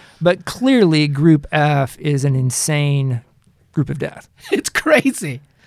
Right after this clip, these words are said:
Speaker 2: I'm watching this thing, and the only thing that's confusing me more is the, uh, opening ceremony. Aside from that, everything was just insane. Germany, Portugal,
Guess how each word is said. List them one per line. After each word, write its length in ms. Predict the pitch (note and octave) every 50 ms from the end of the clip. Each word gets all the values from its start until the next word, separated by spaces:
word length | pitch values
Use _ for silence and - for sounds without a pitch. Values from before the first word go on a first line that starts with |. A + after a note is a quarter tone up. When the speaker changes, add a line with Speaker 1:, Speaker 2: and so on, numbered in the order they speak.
| _ - - -
Speaker 2:
I'm 140 | - A3+ C4
watching 340 | A3 G3 G3+ - - A3 G#3
this 160 | G#3+ G3 -
thing, 220 | - A3 G#3 G3+
and 120 | F3+ D#3+ D#3+
the 60 | E3
only 120 | F3+ F#3+
thing 120 | F#3 G3 F#3
that's 140 | F3 D#3 -
confusing 400 | E3 D3+ D3 E3 D#3+ D3+ D#3+ D3
me 100 | D3 C#3+
more 220 | C#3+ D3 D3 C#3+
is 140 | C#3 B2+ B2
the, 280 | C#3 C3+ C3 B2+ B2
uh, 160 | B2 A#2 A#2 - -
opening 300 | C#3 C3+ C3+ B2 A#2+ A#2
ceremony. 440 | - C3 A#2+ A#2 A2+ G#2 G2+ G#2+ - _ _ _ - - -
Aside 240 | - - A#3+ C4 B3
from 160 | G#3 G3 F3
that, 200 | F#3+ G#3+ G#3+ E3
everything 320 | D#3 F#3+ G3+ A3 G3+ G3+ F#3+
was 120 | E3+ D3
just 220 | - G3 E3 D3 F3
insane. 500 | E3 D#3+ C#3+ - A3+ A3 A#3+ F3 B2 - _ _ _ _ - - - - - -
Germany, 800 | C#3+ C#3+ C#3+ F#3 G3 G#3 A3 A3 A#3 A#3 A#3+ B3+ B3+ C4 C4 - _ _ _ _ _ _ _ _ -
Portugal, 840 | - - - G#3 G3+ F#3+ F#3 - - G3+ E3 F#3+ F#3+ G3 F#3 F#3+ F3+